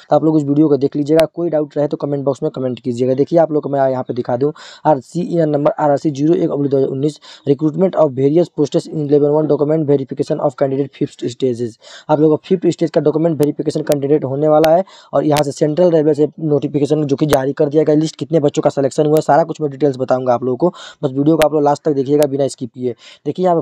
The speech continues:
फर्स्ट नंबर पॉइंट में क्या बताया गया, following थ्री हंड्रेड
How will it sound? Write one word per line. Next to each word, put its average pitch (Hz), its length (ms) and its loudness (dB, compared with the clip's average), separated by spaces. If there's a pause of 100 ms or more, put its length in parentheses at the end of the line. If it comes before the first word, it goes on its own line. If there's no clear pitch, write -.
फर्स्ट 170 200 0
नंबर 151 220 2
पॉइंट 143 320 -2
में 143 80 -4
क्या 143 140 2
बताया 139 200 0
गया, 156 120 4
following 156 500 0 (520)
थ्री 190 200 0
हंड्रेड 160 520 0